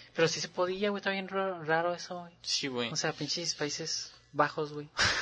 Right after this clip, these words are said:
Speaker 2: <laughs>
Speaker 1: Le vamos a decir la, <laughs> los Países Bajos de México.
Speaker 2: Pues,
Speaker 1: Bajo México, güey.
Speaker 2: Bajo México. Pero, pues sí, güey, o sea, de tantas partes que pudo haber sido, güey,
Speaker 1: Ujú.
Speaker 2: tenía que ser específicamente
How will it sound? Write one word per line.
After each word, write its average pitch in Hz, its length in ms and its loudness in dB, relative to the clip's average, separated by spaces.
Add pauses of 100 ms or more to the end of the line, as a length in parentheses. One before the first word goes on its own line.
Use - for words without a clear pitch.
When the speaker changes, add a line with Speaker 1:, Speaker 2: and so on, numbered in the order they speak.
(140)
Speaker 2:
<laughs> - 480 2
Speaker 1:
Le 185 140 8
vamos 240 180 12
a 233 40 12
decir 220 220 12
la, 170 280 12 (400)
<laughs> - 380 2
los 175 240 2
Países 165 320 8
Bajos 165 520 6 (720)
de 143 140 6
México. - 380 0 (880)
Speaker 2:
Pues, - 240 -2
Speaker 1:
Bajo 160 240 8
México, 160 460 6
güey. 107 120 -6 (300)
Speaker 2:
Bajo - 260 4
México. - 200 -4 (1000)
Pero, 135 440 12
pues 139 160 12
sí, 175 160 10
güey, 220 140 12
o - 20 12
sea, 175 160 12
de 160 100 12
tantas 214 340 6
partes 269 340 10
que 190 80 4
pudo 220 240 12
haber 247 160 12
sido, 277 220 10
güey, 247 120 4
Speaker 1:
Ujú. 180 60 0
Speaker 2:
tenía 185 160 6
que 208 120 8
ser 233 140 8
específicamente 180 1080 6